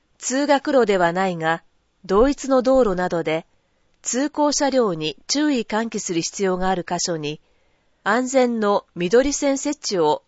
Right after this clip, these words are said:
安全対策として協議検討していただくことになっているが、状況は？回答。通学路を優先して実施しているため、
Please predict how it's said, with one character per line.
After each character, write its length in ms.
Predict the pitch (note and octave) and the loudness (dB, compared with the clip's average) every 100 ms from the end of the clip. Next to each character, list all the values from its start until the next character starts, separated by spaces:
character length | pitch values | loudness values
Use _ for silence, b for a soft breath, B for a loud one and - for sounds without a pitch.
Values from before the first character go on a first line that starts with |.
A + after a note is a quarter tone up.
| - | 0
安 200 | G3 A#3 | 2 2
全 220 | B3 A#3+ | 0 0
対 200 | B3+ A#3 | 0 -2
策 240 | G#3 - | -2 -8
と 100 | - | -8
し 100 | E3+ | -10
て 300 | - D3+ D3+ _ _ _ | -6 -4 -4 _ _ _
協 240 | - C4 A#3+ | 0 2 2
議 160 | E3 | 0
検 260 | - A#3 B3 | -2 -2 0
討 180 | B3 A#3+ | 0 0
し 60 | |
て 80 | B3 | -2
い 60 | A3+ | -2
た 80 | |
だ 140 | A#3 A#3+ | -2 -4
く 40 | |
こ 140 | - A#3+ | -4 -4
と 100 | A#3 | -4
に 140 | F3+ | -2
な 100 | F3+ | -4
っ 60 | - | -6
て 100 | F#3 | -6
い 80 | |
る 140 | D#3+ D3+ | -6 -4
が、 240 | D3+ - _ D#3 | -2 -4 _ -14
状 200 | - F#3 | -4 2
況 320 | G3+ G#3+ F#3+ | 2 2 -2
は？ 240 | E3 F#3 - _ _ _ _ _ _ _ _ _ _ _ _ - | -2 -2 -4 _ _ _ _ _ _ _ _ _ _ _ _ -6
回 240 | F#3+ F#3+ | -2 -2
答。 560 | - F3 E3 D#3+ D#3 - _ _ _ _ _ _ _ _ _ - | -4 -4 -2 -2 -4 -6 _ _ _ _ _ _ _ _ _ -12
通 280 | - C#4 | -4 -2
学 260 | D#4 D#4 D#4 | 2 0 2
路 160 | C#4 G#3+ | 4 4
を 80 | |
優 220 | F3 G3+ A#3+ | 4 2 0
先 260 | A#3+ A3 | -2 -2
し 160 | A3+ - | -2 2
て 220 | E3+ F3 | 2 2
実 200 | D#3+ F#3 | 0 -2
施 180 | - A3 | -2 -2
し 100 | - | -2
て 160 | G#3 G3 | 2 2
い 60 | |
る 80 | G3 | 0
た 140 | G3 | -2
め、 240 | F3+ F3 | -2 -2